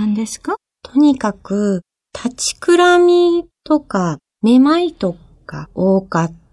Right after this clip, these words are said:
Speaker 2: たのと、あと生理前にちょっとイライラするような時があったこともあると思いますね。はい。
Speaker 1: その貧血というのは、
Speaker 2: はい。
Speaker 1: どういうように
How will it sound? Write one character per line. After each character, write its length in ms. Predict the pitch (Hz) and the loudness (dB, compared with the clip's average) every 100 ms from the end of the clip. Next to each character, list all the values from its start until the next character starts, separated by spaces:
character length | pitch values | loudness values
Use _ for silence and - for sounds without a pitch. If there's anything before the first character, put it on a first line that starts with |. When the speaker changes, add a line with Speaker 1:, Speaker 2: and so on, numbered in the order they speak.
| - | -6
Speaker 2:
た 120 | 165 | -2
の 180 | 160 147 | -2 -6
と、 460 | - 185 202 190 - _ _ _ - - | -8 -4 -2 -4 -6 _ _ _ -20 -20
あ 40 | - | -6
と 180 | 185 | -4
生 320 | 175 208 214 233 | -4 -2 0 4
理 160 | 254 | 4
前 680 | 269 285 277 269 254 233 208 - | 4 4 4 4 4 2 -2 -2
に 440 | 196 226 277 269 - _ _ | 2 4 4 4 0 _ _
ち 100 | - | -2
ょ 40 | 247 | -2
っ 40 | |
と 240 | 254 - 190 | -2 -2 0
イ 160 | 180 | 2
ラ 220 | 196 196 190 | 2 0 0
イ 120 | 165 | -2
ラ 300 | 165 160 160 | -4 -6 -6
す 200 | - 175 | -6 -4
る 140 | 165 | -2
よ 300 | 170 170 165 | 0 0 -2
う 40 | 156 | -2
な 360 | 170 185 175 - _ | -2 0 -2 -6 _
時 360 | - 185 - 202 | -10 -8 -4 0
が 200 | 190 175 | 0 0
あ 20 | |
っ 80 | 185 - _ - | -2 -8 _ -8
た 220 | 190 180 - _ _ | -6 -6 -8 _ _
こ 140 | - 185 | -10 -4
と 140 | 214 | 0
も 140 | 226 269 | 2 4
あ 120 | 202 | 2
る 120 | 165 | 0
と 120 | 165 | -4
思 180 | 151 151 | -6 -4
い 80 | 147 | -6
ま 120 | 156 | -10
す 100 | - | -10
ね。 60 | 156 | -8
は 260 | 170 180 | -4 -2
い。 200 | 165 156 _ _ _ _ _ _ - | -4 -10 _ _ _ _ _ _ -2
Speaker 1:
そ 160 | 269 | 0
の 120 | 311 | 0
貧 360 | 302 - 285 285 | -2 0 2 2
血 480 | - 269 254 - 254 254 _ _ | 2 -2 0 -2 -2 -4 _ _
と 120 | 247 | 2
い 100 | 226 | 4
う 140 | 233 220 | 4 4
の 200 | 196 170 | 2 2
は、 240 | 208 202 | 0 0
Speaker 2:
は 80 | 214 | 0
い。 140 | 196 - _ - | -4 -10 _ -12
Speaker 1:
ど 360 | 175 - 240 | -6 -2 2
う 60 | 349 | 2
い 120 | 214 | 2
う 120 | 160 | 2
よ 200 | 151 131 | 0 -2
う 60 | 80 | -4
に 260 | - - | -4 -6